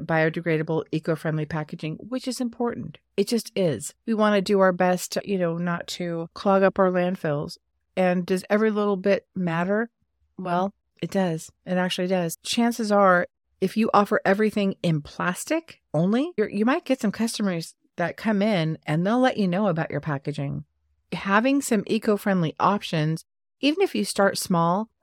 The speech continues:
that's really the way to go. So behind me, I've got my bags. They're biodegradable. They're a, a craft bag that are gusseted on the bottom. They stand up, zipper top. The plastic zipper is not biodegradable. Neither is that little plastic window, but the rest of the bag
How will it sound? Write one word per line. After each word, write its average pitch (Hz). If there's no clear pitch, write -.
that's 233
really 208
the 190
way 175
to 170
go. 165
So 214
behind 214
me, 180
I've 180
got -
my 185
bags. 226
They're 170
biodegradable. 196
They're 170
a, 156
a 160
craft -
bag 180
that 170
are 143
gusseted 185
on 185
the 185
bottom. 180
They 147
stand 175
up, 165
zipper 170
top. 185
The 190
plastic 233
zipper 175
is 170
not 165
biodegradable. 143
Neither 185
is 175
that 165
little 165
plastic -
window, 156
but 147
the 165
rest 175
of 240
the 233
bag 180